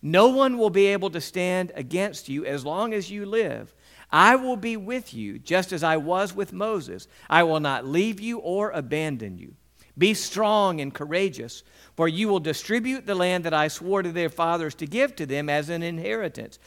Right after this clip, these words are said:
Above all, be strong and very courageous to observe carefully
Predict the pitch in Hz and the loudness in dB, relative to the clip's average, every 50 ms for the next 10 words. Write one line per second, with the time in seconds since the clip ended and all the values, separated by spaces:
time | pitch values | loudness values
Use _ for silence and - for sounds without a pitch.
0 | - - - - 170 160 151 196 233 269 262 277 - 226 240 262 226 185 147 135 | -20 -6 2 4 4 6 8 8 8 8 6 4 2 2 4 4 4 4 2 2
1 | 143 165 170 - - - - 190 185 196 202 190 180 175 190 180 156 151 139 175 | 0 -2 -2 -2 -4 -6 -2 0 2 4 4 4 2 0 -2 -2 -4 -2 0 2
2 | 214 240 254 254 214 180 - 156 131 123 123 127 123 113 131 123 - 156 160 151 | 4 6 6 6 4 4 0 -4 -4 -2 -2 -2 -4 -6 -8 -10 -8 -6 -6 -6
3 | 139 123 135 180 175 165 147 - - 180 208 233 240 226 - 165 143 135 143 151 | -6 -6 -4 -2 -2 -4 -4 -6 -4 -2 -2 -2 -2 -4 -6 -6 -4 -4 -4 -6